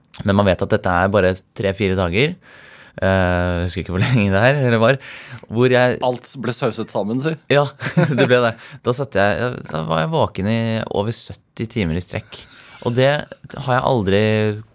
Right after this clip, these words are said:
Speaker 1: tenkt å prøve å slå igjen.
Speaker 2: Nei.
Speaker 1: Ehm, det er en rekord som jeg, jeg vet ikke om jeg skal være stolt av den eller ikke. Det var jo helt unødvendig, egentlig. Men jeg hadde det så gøy at det var bare å, det var bare å ikke sove, for jeg måtte få med meg hvert sekund.
Speaker 2: Hæ.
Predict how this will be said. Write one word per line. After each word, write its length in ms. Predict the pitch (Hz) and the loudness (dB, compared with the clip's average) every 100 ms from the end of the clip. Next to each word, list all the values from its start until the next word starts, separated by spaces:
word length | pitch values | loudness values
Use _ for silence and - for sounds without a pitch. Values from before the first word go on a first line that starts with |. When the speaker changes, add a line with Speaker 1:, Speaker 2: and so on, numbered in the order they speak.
| - | -6
Speaker 1:
tenkt 260 | 104 92 101 | -4 -2 -4
å 60 | |
prøve 320 | - 113 87 82 | 0 2 2 0
å 80 | |
slå 220 | - 76 73 | -2 -2 0
igjen. 200 | 57 98 127 | -2 -4 -4
Speaker 2:
Nei. 320 | 131 175 175 - - | -4 -2 -6 -10 -10
Speaker 1:
Ehm, 800 | 98 90 90 90 90 87 85 85 - 95 95 | -4 -4 -2 -4 -4 -4 -4 -4 -4 -4 -2
det 180 | 101 110 | 0 2
er 200 | 104 107 | 4 2
en 140 | 110 110 | 2 2
rekord 320 | 123 120 113 | 2 2 0
som 240 | 170 135 | 0 2
jeg, 640 | 139 135 127 123 120 123 120 | 4 4 4 0 0 -4 -6
jeg 220 | - - | -12 -2
vet 100 | 131 | 0
ikke 60 | 156 | 2
om 60 | |
jeg 60 | 160 | 2
skal 60 | 160 | 2
være 80 | - | 2
stolt 260 | 135 123 | 2 4
av 60 | 143 | 2
den 60 | 156 | 2
eller 80 | 156 | 0
ikke. 200 | - - | -4 -2
Det 160 | 147 143 | 2 4
var 240 | 113 117 | 6 4
jo 200 | 127 139 139 | 2 0 0
helt 300 | 131 131 139 | -2 -2 -2
unødvendig, 460 | 104 78 80 85 - | 0 0 0 0 -2
egentlig. 360 | 71 - - - | -4 -4 -6 -4
Men 120 | 135 139 | 0 2
jeg 160 | 139 | 0
hadde 240 | - 139 95 | -2 -2 -2
det 120 | 95 | -2
så 80 | 110 | 0
gøy 180 | 110 - _ - - - - | 0 0 _ -20 -20 -8 -4
at 100 | 143 | -2
det 80 | |
var 160 | 123 104 | 2 4
bare 200 | 110 92 | 4 2
å, 140 | 95 98 - - | 2 -2 -8 -18
det 240 | - - 107 | -16 -8 -4
var 140 | 107 | -2
bare 220 | 101 92 | 0 0
å 80 | 90 92 92 - | -2 -4 -6 -12
ikke 320 | - _ 104 | -14 _ -6
sove, 300 | 120 76 95 | -2 -2 -2
for 100 | 107 | -4
jeg 60 | 104 | -4
måtte 140 | 110 | -6
få 160 | - 104 | -2 -2
med 120 | 80 87 | 0 -2
meg 80 | |
hvert 220 | 92 - - | -4 -8 -12
sekund. 420 | 110 131 127 98 _ | -6 -4 -4 -8 _
Speaker 2:
Hæ. 140 | 131 | -4